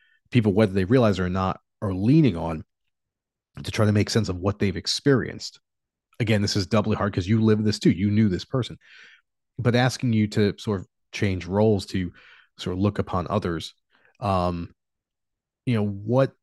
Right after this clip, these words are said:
what practices do you engage in? What, what do you find most helpful when having to be, to be someone that people can, you know, be able to find,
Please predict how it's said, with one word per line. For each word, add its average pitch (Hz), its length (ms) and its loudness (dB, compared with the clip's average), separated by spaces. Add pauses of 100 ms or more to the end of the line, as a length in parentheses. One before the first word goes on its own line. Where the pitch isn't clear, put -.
(120)
what 127 240 -2
practices 117 640 -2
do 117 100 0
you 107 320 0
engage 101 500 0
in? 95 260 -2
What, 95 320 0 (140)
what 110 280 -2
do 131 100 0
you 117 80 4
find 101 280 -2
most 90 200 -4
helpful 92 580 -4 (720)
when 104 140 2
having 110 420 0
to - 100 -2
be, 92 520 0 (1080)
to 123 100 4
be 117 320 6
someone 92 420 0
that 85 180 -4
people 104 280 0
can, 87 300 -6 (600)
you 104 80 0
know, 90 40 0
be 90 160 0
able 90 120 0
to 85 80 -4
find, 87 580 -4